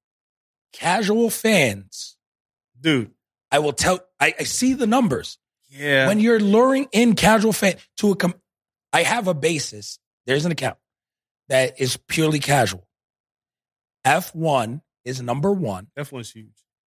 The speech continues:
Speaker 1: And boxing is number two. And it's because of this.
Speaker 2: Well, yeah. I mean, again, I've always said it. Fighting is a universal language.
Speaker 1: Yep.
Speaker 2: People wanna see
Speaker 1: Everybody
Speaker 2: people
Speaker 1: recognize people getting punched in the face.
Speaker 2: That's it. It's very simple.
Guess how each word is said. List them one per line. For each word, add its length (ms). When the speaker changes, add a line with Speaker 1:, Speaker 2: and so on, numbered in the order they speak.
Speaker 1:
And 220
boxing 460
is 180
number 320
two. 380
And 120
it's 100
because 600
of 100
this. 440
Speaker 2:
Well, 160
yeah. 300
I 60
mean, 360
again, 340
I've 140
always 220
said 180
it. 100
Fighting 380
is 180
a 40
universal 540
language. 460
Speaker 1:
Yep. 140
Speaker 2:
People 240
wanna 140
see 100
Speaker 1:
Everybody 140
Speaker 2:
people 80
Speaker 1:
recognize 440
people 180
getting 160
punched 240
in 40
the 60
face. 80
Speaker 2:
That's 220
it. 160
It's 120
very 220
simple. 420